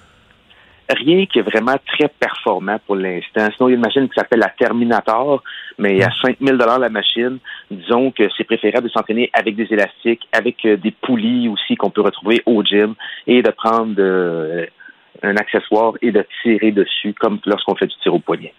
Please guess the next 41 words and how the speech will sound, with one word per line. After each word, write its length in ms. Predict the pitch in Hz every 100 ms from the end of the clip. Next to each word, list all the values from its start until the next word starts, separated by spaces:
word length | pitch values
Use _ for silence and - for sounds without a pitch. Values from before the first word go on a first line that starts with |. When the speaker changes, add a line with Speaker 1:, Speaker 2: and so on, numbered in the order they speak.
| -
Speaker 2:
Fait 120 | 151
que 80 | 165
Alain, 260 | 160 196 226
toi, 140 | 180
t'as 140 | 165
comme 180 | 143 156
un, 200 | 151 147
t'as 140 | - 147
un 80 | 139
bras 180 | 170
ben, 180 | 180 175
ben, 200 | 170 185
ben 180 | 156 180
musclé, 460 | 175 151 - 196 208
puis 140 | 165
l'autre, 260 | 156 185 180
c'est 140 | - 151
un 60 |
petit 180 | - -
bras, 300 | 147 202 302
quoi. 220 | - 165 196
<laughs> 580 | - - - - - -
Speaker 1:
Ouais, 600 | 196 - 240 196 214 120
c-, 680 | - - - - - - 180 185 165 - 123
chez 80 |
les 80 | 131 -
célibataires, 520 | 151 147 143 175 156
on 80 | 127
voit 160 | 131 -
ça 120 | 143
des 160 | 127
fois, 240 | 120 151 160
mais 80 | 127
c'est 120 | 127
pas 80 | 131
mon 160 | 123 101
cas. 120 | 107
Speaker 2:
<laughs> 40 |
Speaker 1:
Donc, 60 | 233 269 - 370 302 147 294 - - 254
je 60 |
ne 40 | 165